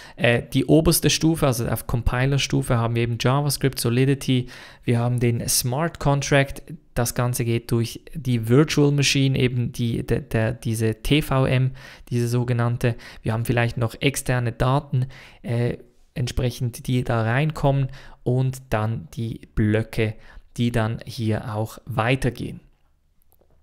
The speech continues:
Performance-mäßig, wie gesagt, wir haben von zweitausend Transaktionen pro Sekunde gesprochen. Es sei günstiger,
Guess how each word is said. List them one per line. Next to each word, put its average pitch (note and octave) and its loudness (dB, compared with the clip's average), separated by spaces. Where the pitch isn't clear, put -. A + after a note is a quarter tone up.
Performance-mäßig, F3 6
wie D#3 4
gesagt, D3 4
wir C3 0
haben C3 -2
von B2+ -6
zweitausend C3 -4
Transaktionen B2+ 0
pro - 0
Sekunde A#2+ -2
gesprochen. D3+ 0
Es - -2
sei B2 2
günstiger, E3 2